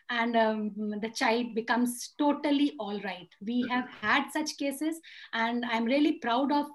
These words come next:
uh, those, uh, students who have, uh, come out of, uh, the impairment, uh, s-, uh, slight impairments that they had.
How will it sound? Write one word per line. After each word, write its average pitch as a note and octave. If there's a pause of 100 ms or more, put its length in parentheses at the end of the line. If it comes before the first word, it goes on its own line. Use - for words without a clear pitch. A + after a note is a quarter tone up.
uh, A3+
those, B3+
uh, A#3
students C#4 (280)
who A#3+
have, A#3+ (380)
uh, A3 (260)
come C4+
out C#4+
of, B3
uh, A#3+ (160)
the G#3+ (220)
impairment, A#3+ (180)
uh, A3+
s-, - (100)
uh, G#3+
slight A#3
impairments G#3
that G3
they F#3+
had. E3+